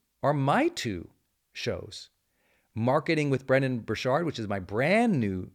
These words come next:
show going behind the scenes of how I think about marketing. And what's interesting about that show, Marketing with Brendon Burchard,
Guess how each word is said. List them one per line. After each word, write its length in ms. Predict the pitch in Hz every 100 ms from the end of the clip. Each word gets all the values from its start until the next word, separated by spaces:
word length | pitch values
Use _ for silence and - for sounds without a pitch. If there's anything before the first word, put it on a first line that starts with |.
| _
show 300 | - 113 120
going 200 | 117 107
behind 300 | 101 110 120
the 40 | 107
scenes 320 | 127 139 110
of 100 | 92 _ _
how 180 | - 117
I 80 | 104
think 220 | - 127
about 240 | 110 101 98
marketing. 420 | 95 - 156 147
And 140 | 95 - _ _ _ - _ -
what's 380 | - 123 120 - _ -
interesting 600 | 147 143 139 135 120 117 -
about 480 | 107 113 113 110 - _ -
that 200 | - 104
show, 460 | - 190 139 160 147 107
Marketing 560 | 107 110 101 92 113 -
with 220 | 101 -
Brendon 300 | 95 90 85
Burchard, 480 | 85 - 87 131